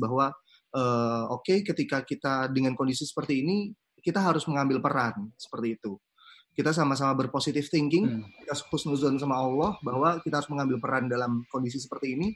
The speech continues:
Speaker 1: sehingga kitanya sendiri, kitanya pribadi juga, eh, akhirnya kuat secara, eh, diri dan juga finansial, alhamdulillah. Kemudian ketika,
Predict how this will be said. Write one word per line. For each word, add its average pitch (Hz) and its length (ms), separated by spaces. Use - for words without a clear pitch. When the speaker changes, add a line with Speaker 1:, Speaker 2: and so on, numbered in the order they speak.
Speaker 1:
sehingga 170 560
kitanya 190 400
sendiri, 185 480
kitanya 147 400
pribadi 143 640
juga, 135 240
eh, 131 640
akhirnya 160 400
kuat 220 320
secara, 165 560
eh, 160 320
diri 147 320
dan 147 160
juga 127 160
finansial, 151 480
alhamdulillah. 127 800
Kemudian 143 800
ketika, 135 480